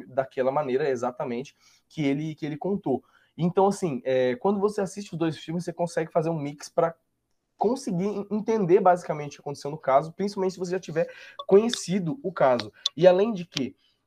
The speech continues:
é, o, o filme que conta a versão dele, eu achei muito interessante, justamente pela, pela, por essa, por esse,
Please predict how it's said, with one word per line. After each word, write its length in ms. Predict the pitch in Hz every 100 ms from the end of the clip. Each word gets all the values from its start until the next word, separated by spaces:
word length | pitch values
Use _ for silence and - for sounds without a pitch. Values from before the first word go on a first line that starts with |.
| _
é, 240 | 139 135 135
o, 200 | 170 -
o 40 | 165
filme 260 | - 214
que 80 | 208
conta 280 | 190 185 180
a 20 |
versão 380 | 165 170 175 139
dele, 240 | 139 180
eu 60 | 143
achei 200 | 135 151
muito 220 | 151 190
interessante, 720 | 175 156 139 - 165 196 - _ _ -
justamente 600 | 180 - 185 160 190 -
pela, 500 | 190 196 214 196 165
pela, 460 | - 175 175 156 151 143 -
por 140 | 160
essa, 340 | 170 - 185 170
por 100 | 170
esse, 580 | 175 185 175 143 120